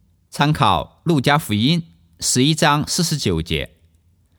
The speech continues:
启示录十八章二十节，以弗所书三章五节，甚至指基督，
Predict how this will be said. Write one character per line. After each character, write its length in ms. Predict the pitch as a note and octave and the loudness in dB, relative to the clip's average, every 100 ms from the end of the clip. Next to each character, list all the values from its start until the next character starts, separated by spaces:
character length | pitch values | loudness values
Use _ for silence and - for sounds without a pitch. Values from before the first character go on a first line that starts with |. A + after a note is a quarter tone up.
| _ | _
启 200 | - C3 | -2 0
示 160 | B2 E3+ | 2 2
录 280 | C#3+ A#2+ - | 2 2 -2
十 180 | - B2 | -6 -2
八 240 | A#2+ D3 | 2 2
章 200 | C#3+ D3 C#3+ | 2 0 2
二 180 | F3+ | 0
十 180 | C3+ G2+ | 0 -4
节， 380 | E2+ F2+ C#2+ - _ _ _ _ _ _ _ _ | -4 -4 -6 -10 _ _ _ _ _ _ _ _
以 100 | F3 | 0
弗 140 | E3+ | 0
所 200 | E3 G2+ E2+ | 0 0 -2
书 400 | - D3+ - - | -2 -2 -4 -14
三 320 | - E3 E3 | -2 0 2
章 180 | F3 E3+ | 2 0
五 160 | F2 | -4
节， 300 | D2 D#2 C2 - _ _ _ _ _ _ _ _ _ | -6 -8 -8 -14 _ _ _ _ _ _ _ _ _
甚 300 | - B3+ G#3+ | 0 2 2
至 180 | F3+ C#3+ | 2 2
指 320 | - G#2+ F2 | 0 -2 -2
基 220 | - C3+ | -2 -2
督， 340 | C3 D#3 - | 0 -4 -6